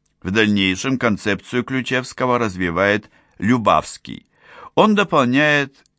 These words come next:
её концепции о городовых союзах, как, собственно, восточных славян, Полоцк, Туров, Галич и другие,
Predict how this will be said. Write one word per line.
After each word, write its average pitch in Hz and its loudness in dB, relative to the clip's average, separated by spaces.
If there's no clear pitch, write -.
её 110 2
концепции 110 0
о 101 0
городовых 104 0
союзах, 147 -4
как, 107 -4
собственно, 107 -4
восточных 101 -4
славян, 87 -2
Полоцк, 120 2
Туров, 117 2
Галич 104 0
и 95 -2
другие, 185 -2